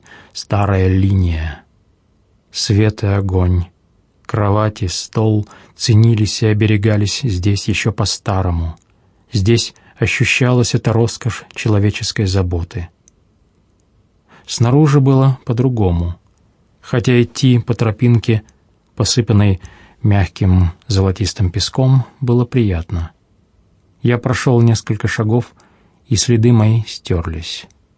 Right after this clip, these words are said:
По песку как будто пронёсся маленький вихрь, или как будто какой-то зверь отряхивался там, в земле. Тропинка стала гладкой,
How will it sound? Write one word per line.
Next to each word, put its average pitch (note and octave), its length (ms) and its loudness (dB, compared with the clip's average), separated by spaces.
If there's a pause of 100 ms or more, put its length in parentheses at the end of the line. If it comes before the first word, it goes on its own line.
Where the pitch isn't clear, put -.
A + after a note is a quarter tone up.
(880)
По A#2+ 100 -2
песку B2 400 0
как A#2+ 220 -2
будто A#2+ 260 0
пронёсся A#2+ 600 0
маленький G#2+ 540 0
вихрь, G#2 480 -4 (580)
или A2+ 220 2
как A2 220 -2
будто A2+ 480 0
какой-то A#2 420 0
зверь A2+ 420 4
отряхивался G#2 800 -2
там, F2+ 320 -2 (600)
в G#2 80 -6
земле. E2+ 540 -2 (1800)
Тропинка A#2 500 2
стала G#2 360 0
гладкой, G2+ 600 -2